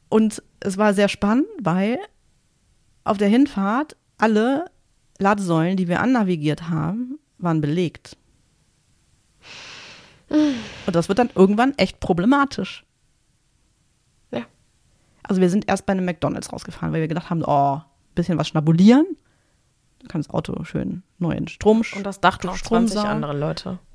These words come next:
Speaker 1: Voll. Dann
Speaker 2: Na
Speaker 1: sind wir
Speaker 2: klar.
Speaker 1: wo rausgefahren, das war so ein richtiges, ich weiß nicht mehr genau, wie das heißt, ist aber total bekannt, so ein Village-Dingsbums, auch ein McDonald's.
Speaker 2: Mhm.
Speaker 1: Tausend Tesla-Dinger, ein bisschen weiter hoch, konntest du einkaufen gehen, da waren bestimmt auch nochmal.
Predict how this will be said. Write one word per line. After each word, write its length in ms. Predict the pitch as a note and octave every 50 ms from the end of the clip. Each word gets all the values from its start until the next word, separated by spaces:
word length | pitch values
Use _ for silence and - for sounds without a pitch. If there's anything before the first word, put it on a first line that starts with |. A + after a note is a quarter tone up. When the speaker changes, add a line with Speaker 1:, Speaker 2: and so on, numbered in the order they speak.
| - -
Speaker 1:
Voll. 320 | - - - - D3 - - - - _ _ _ _ _ _
Dann 120 | - - F3
Speaker 2:
Na 20 | E3
Speaker 1:
sind 140 | G#3 G#3
wir 80 | A3 G#3+
Speaker 2:
klar. 100 | G3 G3+
Speaker 1:
wo 40 | F3 E3+
rausgefahren, 500 | F3+ G#3 G3+ - G3 - - G3+ G3 G3
das 140 | F3+ E3+
war 120 | - F3+ F3+
so 60 | F3
ein 80 | E3+ E3
richtiges, 540 | E3 F#3+ - - D3+ D#3+ D#3+ - - - _ _ _ _ _ _ _ _
ich 100 | _ -
weiß 140 | D#3+ E3 D#3+
nicht 120 | D#3 D3
mehr 120 | D3+ C3 B2+
genau, 180 | C#3+ C3 C3+
wie 60 | C#3+
das 100 | D3+ D3
heißt, 160 | D#3+ D#3 D#3 D3
ist 100 | D3+ D#3+
aber 140 | D3 D3
total 280 | - D3 - - D#3+ D3+
bekannt, 300 | C#3+ D3 - - D#3+ D#3
so 60 | D#3+
ein 120 | D3+ D3+ D3
Village-Dingsbums, 1500 | E3+ F3 E3+ E3 - - - - - _ _ _ _ _ _ _ _ - D#3 D#3+ - - D#3 D3+ D3+ D3+ - - - - _ _ _ _ _ _ _ _ _ _ _
auch 180 | - E3 E3
ein 80 | E3+ D#3+
McDonald's. 720 | C#3 C#3 C#3+ - - C#3 C#3+ C#3 B2+ - - - - - _ _ _ _ _ _ _ _ _ _ _ _ -
Speaker 2:
Mhm. 300 | F3 E3+ D#3+ F3 E3+ E3
Speaker 1:
Tausend 320 | E3 - D#3 D#3+ D3 D3 -
Tesla-Dinger, 680 | F3 F3 - F3+ E3 D3+ C#3+ D3+ D#3 D#3 D3+ C3 - - - -
ein 60 | E3
bisschen 200 | E3 - F3 D#3
weiter 220 | D#3 D#3 E3 D#3+ E3
hoch, 160 | F#3 F#3 F3
konntest 280 | - F3 D#3+ - -
du 40 | -
einkaufen 440 | - E3+ E3+ F3 E3+ E3+ E3+ F3+ E3+
gehen, 220 | D3 D#3+ D#3+ D#3+
da 100 | E3 D#3+
waren 140 | D3+ E3 E3
bestimmt 280 | D#3 D#3+ - F3+ D#3 -
auch 160 | - - F3
nochmal. 400 | F3+ F3 E3+ E3+ E3 E3+ F3+ F3+